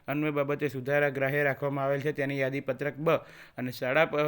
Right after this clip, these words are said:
પસંદગી માટે પાત્રતા ધરાવતા ન હોય તેવા ઉમેદવારો યાદી માટે પત્રક ક, એ જી એસ ઈ આર સી વેબસાઇટ ઉપરથી, અ, માધ્યમિક અને ઉચ્ચતર માધ્યમિક વિભાગની અલગ મૂકવામાં આવેલ છે.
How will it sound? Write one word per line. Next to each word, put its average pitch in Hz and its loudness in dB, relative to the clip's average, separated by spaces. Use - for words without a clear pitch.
પસંદગી 147 0
માટે 139 2
પાત્રતા 147 -2
ધરાવતા 135 0
ન 131 -2
હોય 151 2
તેવા 143 0
ઉમેદવારો 143 0
યાદી 135 -2
માટે 135 -4
પત્રક 131 -6
ક, - 2
એ 147 6
જી 131 -4
એસ 151 2
ઈ 147 2
આર 143 4
સી 135 -4
વેબસાઇટ 147 2
ઉપરથી, 143 0
અ, 131 -4
માધ્યમિક 135 -2
અને 147 2
ઉચ્ચતર 143 -4
માધ્યમિક 139 0
વિભાગની 131 0
અલગ 135 4
મૂકવામાં 131 0
આવેલ 131 2
છે. - -2